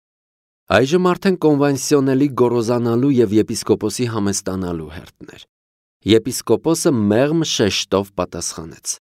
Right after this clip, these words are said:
«Թող այդպես լինի, պարոն, բայց բացատրեք ինձ, թե ինչպես իմ շքեղ կառքը, որ ծառերի ետևում է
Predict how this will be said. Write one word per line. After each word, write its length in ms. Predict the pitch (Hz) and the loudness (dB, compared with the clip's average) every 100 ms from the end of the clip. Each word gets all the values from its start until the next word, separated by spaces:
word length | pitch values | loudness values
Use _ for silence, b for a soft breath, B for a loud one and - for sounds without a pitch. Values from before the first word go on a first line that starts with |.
| _ _ _ _ _ _ - | _ _ _ _ _ _ 2
«Թող 200 | 117 120 | 4 4
այդպես 420 | 131 - 165 160 - | 0 -2 -4 -2 -2
լինի, 300 | 82 80 82 | -4 -4 -6
պարոն, 460 | - 95 90 85 82 _ _ | -4 -2 -2 -4 -8 _ _
բայց 200 | - 117 101 | -2 -2 -2
բացատրեք 680 | 123 135 170 165 185 180 | -4 -2 -4 -2 -4 -2
ինձ, 240 | 113 85 78 - _ | -2 -2 -4 -12 _
թե 200 | - 185 | 0 0
ինչպես 400 | 190 - 214 - | 0 0 0 0
իմ 160 | 107 | -2
շքեղ 500 | 92 - 113 - 92 - | -2 -4 -4 -4 -4 -4
կառքը, 600 | - 147 147 - - 80 | -2 -2 -2 -10 -6 -4
որ 260 | 80 90 90 | 0 0 0
ծառերի 500 | - 104 104 95 117 | 0 0 2 0 2
ետևում 640 | 107 87 90 85 95 | 2 2 -4 -8 -4
է 60 | 101 | -2